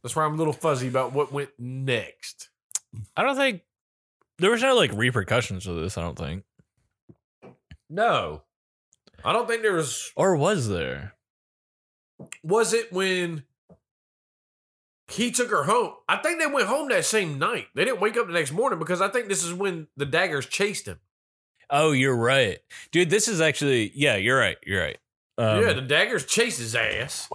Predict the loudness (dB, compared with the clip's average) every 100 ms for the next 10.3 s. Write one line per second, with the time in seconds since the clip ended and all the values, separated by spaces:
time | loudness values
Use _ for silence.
0 | -10 -2 2 2 2 2 0 -4 -20 _
1 | _ _ _ _ _ -4 2 4 4 2
2 | 2 0 0 0 0 0 -4 -4 -8 _
3 | _ _ _ _ _ 0 0 0 0 0
4 | 2 2 2 2 0 -2 -4 _ _ _
5 | _ _ 0 2 2 2 2 0 2 2
6 | 2 0 0 -2 -2 0 0 2 0 -2
7 | -2 -2 0 -2 -2 -2 -2 -2 -4 -4
8 | -6 -10 _ _ _ _ -10 -6 -6 -8
9 | -16 _ _ _ _ _ _ -14 2 4
10 | 4 0